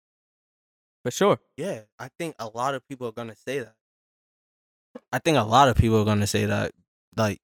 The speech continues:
Speaker 2: Pop is, he's really the Biggie of our generation. There's nothing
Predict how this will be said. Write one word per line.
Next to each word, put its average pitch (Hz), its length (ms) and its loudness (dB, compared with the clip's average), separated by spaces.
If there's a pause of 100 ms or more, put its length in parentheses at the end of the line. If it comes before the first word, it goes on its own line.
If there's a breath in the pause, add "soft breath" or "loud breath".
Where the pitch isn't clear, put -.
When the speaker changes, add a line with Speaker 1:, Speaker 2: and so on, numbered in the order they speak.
(160)
Speaker 2:
Pop 117 300 4 (220)
is, 85 180 -10 (440)
he's 104 200 -6
really 104 280 -6
the 104 120 -14
Biggie 107 320 -8
of 107 160 -8
our 107 180 -6
generation. 104 760 -4
There's 98 180 -14
nothing 107 500 -12